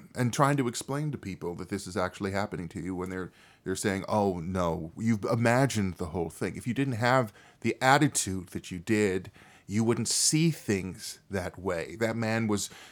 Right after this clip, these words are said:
just concerned, it, or he was just a, a, a, a,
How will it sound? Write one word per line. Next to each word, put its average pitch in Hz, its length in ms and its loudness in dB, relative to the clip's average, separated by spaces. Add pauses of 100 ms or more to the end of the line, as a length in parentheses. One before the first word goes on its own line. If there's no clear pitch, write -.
(140)
just 120 440 4
concerned, 113 540 2
it, 123 280 0
or 123 120 4
he 120 100 4
was 127 140 0
just - 240 -4
a, 113 220 0
a, 104 220 4
a, 107 460 2
a, 98 160 -6